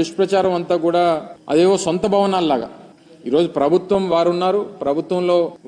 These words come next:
వారు ఉన్నటువంటి సందర్భాలు, ప్రభుత్వం దాన్ని ఏ రకంగా ఉపయోగించుకోవాలనేటువంటిది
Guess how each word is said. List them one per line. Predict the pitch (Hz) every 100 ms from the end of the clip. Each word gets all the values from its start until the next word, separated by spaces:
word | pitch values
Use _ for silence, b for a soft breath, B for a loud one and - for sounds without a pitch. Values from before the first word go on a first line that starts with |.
| 135
వారు | 156 165 165
ఉన్నటువంటి | 175 165 170 160
సందర్భాలు, | 160 165 165 175 185 - - -
ప్రభుత్వం | 147 196 208 220 220 202
దాన్ని | 202 196 175
ఏ | 208
రకంగా | 196 208 202 160
ఉపయోగించుకోవాలనేటువంటిది | 196 214 208 208 202 202 202 190 196 190 190 196